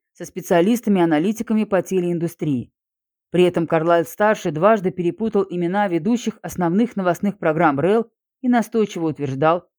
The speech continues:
что в текущем году главной точкой роста для компании является реклама автомобилей. А между тем все знали, что быстрее всего растут доходы не от рекламы автомобилей, а от рекламы лекарств. В компании не знали, что и делать.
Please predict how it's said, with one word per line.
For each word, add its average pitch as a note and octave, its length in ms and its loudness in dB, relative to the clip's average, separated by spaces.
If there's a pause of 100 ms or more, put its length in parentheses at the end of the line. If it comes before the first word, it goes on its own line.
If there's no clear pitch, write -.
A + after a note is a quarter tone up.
(220)
что - 160 -10
в - 60 -16
текущем F#3+ 460 -2
году D#3 320 2
главной F#3 440 2
точкой F3 420 -4
роста A#3+ 280 -2
для E3+ 140 -4
компании C#3+ 640 -4
является A3+ 560 0
реклама F3+ 400 -2
автомобилей. D3+ 720 -6 (500)
А C3+ 100 -6
между F#3 360 2
тем B3+ 280 2
все B3 220 2
знали, G#3 480 -2 (220)
что - 180 -6
быстрее B3 480 0
всего D3 340 -2
растут E3+ 420 -2
доходы G3+ 440 2
не F#3 140 -2
от F3 160 -2
рекламы A3 420 2
автомобилей, D#3+ 720 -6 (140)
а C#3+ 120 -12
от D3 100 -8
рекламы F#3 440 2
лекарств. E3+ 460 -2 (800)
В - 60 -20
компании A3 600 2
не G#3 140 -2
знали, F#3+ 340 -2
что F3 260 -6
и F3 60 -2
делать. C#3+ 440 -6